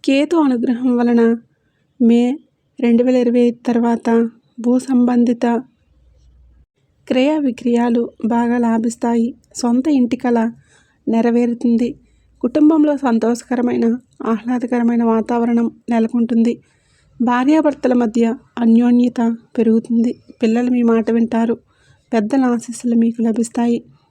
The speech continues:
దీర్ఘకాలిక ఆరోగ్య సమస్యలతో బాధపడుతున్న వారికి ఈ సంవత్సరం పూర్తి ఉపశమనం లభిస్తుంది.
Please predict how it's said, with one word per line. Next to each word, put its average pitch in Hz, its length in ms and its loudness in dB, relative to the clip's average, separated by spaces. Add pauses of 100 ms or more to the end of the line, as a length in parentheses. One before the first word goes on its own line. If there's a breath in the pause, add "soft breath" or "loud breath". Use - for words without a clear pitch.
(140 soft breath)
దీర్ఘకాలిక 262 800 -2
ఆరోగ్య 226 380 -2
సమస్యలతో 226 640 -4
బాధపడుతున్న 226 600 -4
వారికి 226 420 -2 (680)
ఈ 233 120 2
సంవత్సరం 233 520 -2 (360)
పూర్తి 262 280 -2
ఉపశమనం 233 560 -2 (260)
లభిస్తుంది. 233 600 -2